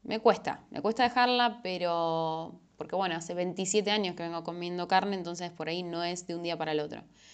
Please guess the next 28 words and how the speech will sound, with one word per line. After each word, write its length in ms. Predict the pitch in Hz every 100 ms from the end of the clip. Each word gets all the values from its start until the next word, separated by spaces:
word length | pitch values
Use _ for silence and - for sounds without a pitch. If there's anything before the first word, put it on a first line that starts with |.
| - - -
Pero 160 | 262
empecé 280 | 285 196 226
a 20 |
incorporar 420 | 226 208 190 196
otras 220 | 202 196 -
cosas 300 | 226 226 240
como 340 | 185 175 170
legumbres, 840 | 170 196 226 226 220 214 220 220 -
em, 1080 | 180 180 175 170 165 165 165 165 160 160 160 _ _
nada, 340 | - 214 165 165
más 160 | 180
verduras, 720 | 180 180 233 247 226 220 220 - - - -
más 160 | 175 165
cereales, 680 | 165 214 233 214 208 202 -
así 280 | - 165 196
que 300 | 196 185 175
está 220 | 165 170
buenísimo. 500 | 175 170 165 - - - _ _ _ - - - - _ _
Aunque 200 | 220 240
sea 140 | 370 440
empezar 380 | 233 202 214
a, 140 | 208 196
a 160 | -
reducir, 460 | 190 190 214 226 151
¿no? 260 | 156 262 -
De 80 | 185
a 80 | 165
poco. 300 | 160 151 160